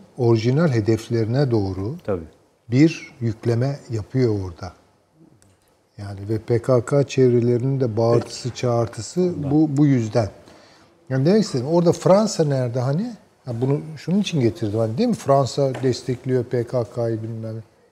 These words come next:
Speaker 1: Hiçbir faaliyetleri
Speaker 2: Çimento
Speaker 1: yok.
Speaker 2: fabrikasını koruyor para kazanmak için.
Speaker 1: O kadar yani. Yarın da onu alırlar
Speaker 2: Evet.
Speaker 1: elinden. Yani buraları onun için biraz farklı okumak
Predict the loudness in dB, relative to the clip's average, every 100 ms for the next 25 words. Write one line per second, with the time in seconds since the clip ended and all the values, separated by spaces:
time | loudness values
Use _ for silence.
0 | _ -10 -8 -8 -10 -12 _ _ -12 -4
1 | -2 0 -2 -2 -2 -2 -2 -4 -6 -10
2 | -14 -14 -14 -10 -10 -10 -10 -10 -10 -10
3 | -10 -10 -14 -16 _ _ -6 -4 -2 0
4 | 0 0 0 4 4 4 2 0 0 -2
5 | 0 0 2 0 -2 -10 -16 -20 -20 _
6 | _ _ _ -20 _ _ -12 -4 4 6
7 | 6 6 4 2 0 0 0 2 4 4
8 | 2 0 0 2 2 2 2 0 0 -4